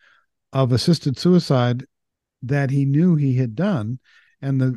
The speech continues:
the reason the jury kind of nullified the law was, "Oh, they were suffering and it was their choice." That kind of stuff was quite potent. Eventually, uh, Kevorkian,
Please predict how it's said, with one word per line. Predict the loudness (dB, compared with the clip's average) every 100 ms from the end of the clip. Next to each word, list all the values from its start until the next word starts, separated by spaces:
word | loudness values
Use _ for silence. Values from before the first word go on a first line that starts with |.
| -4
the | -2
reason | 2 2 2 0
the | 0
jury | 0 0 0
kind | -2 -4 -4
of |
nullified | -4 -2 -2 -2 -2 -4
the | -4
law | -4 -2 -2
was, | -2 -4 -6
"Oh, | -4 -4
they | -4
were | -4 -6
suffering | -4 -4 -4 -4 -4
and | -4
it |
was | -6 -4
their | -2 -4
choice." | -2 -2 -2
That | -2 -4 -2
kind | -2 -2
of | -4
stuff | -2 -2 -2 _ _ _ _ _ -4
was | -4
quite | 0 -2 -2
potent. | 0 0 0 -6 -10 _ _ _ _ _ _ -8
Eventually, | 0 0 0 0 0 0 -2 -6 -8
uh, | -6
Kevorkian, | -4 -4 0 0 0 0 0 0 -4